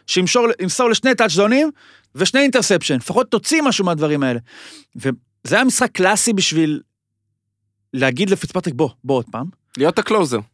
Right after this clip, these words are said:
Speaker 2: כמו תמיד.
Speaker 1: או, קלוזר, אבל שנכנס פה באינינג השלישי. אני מניח שהוא היה נכנס פה אחרי, אה, רבע ראשון כל כך חלש. אמנם עוד הובילו שלוש אפס סוף הרבע הראשון, אבל היה עשרים ושמונה נקודות לבאפלו רבע שני. היה אמור להיכנס ולתת את כל מה שאין לטועה.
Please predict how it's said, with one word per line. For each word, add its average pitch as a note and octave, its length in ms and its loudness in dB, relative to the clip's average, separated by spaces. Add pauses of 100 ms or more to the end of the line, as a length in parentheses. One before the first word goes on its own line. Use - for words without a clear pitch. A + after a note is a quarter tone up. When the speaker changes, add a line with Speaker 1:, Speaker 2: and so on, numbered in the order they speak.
(160)
Speaker 2:
כמו F3 140 0
תמיד. F#3 240 0
Speaker 1:
או, - 220 -6
קלוזר, A#3 360 4
אבל G#3 120 2
שנכנס G3 360 2
פה A3+ 160 2
באינינג G3+ 540 4
השלישי. G3 440 2 (120)
אני D#3 120 2
מניח G#3 300 2
שהוא A3 120 4
היה A#3 60 4
נכנס A3+ 320 2
פה G3+ 200 2
אחרי, G#3+ 420 2
אה, D3+ 640 2 (420)
רבע G3 240 2
ראשון F#3 300 2
כל E3 100 -4
כך F#3 160 -2
חלש. E3 420 0 (640)
אמנם D3+ 240 0
עוד D#3 120 2
הובילו F3+ 280 2
שלוש F3 300 4
אפס G#3 200 2
סוף - 160 -4
הרבע C3+ 220 2
הראשון, B2+ 280 0
אבל A#2+ 220 0 (460)
היה D#3+ 240 2
עשרים G3 320 2
ושמונה G3 220 2
נקודות F3+ 200 0
לבאפלו E3+ 280 -4
רבע D#3 140 -2
שני. D3 240 -8 (380)
היה F#3 200 2
אמור G#3+ 200 4
להיכנס F3 400 0
ולתת E3 300 -2
את E3+ 120 -6
כל F#3+ 240 -2
מה F#3 140 -2
שאין F3+ 440 -4
לטועה. B2 300 -4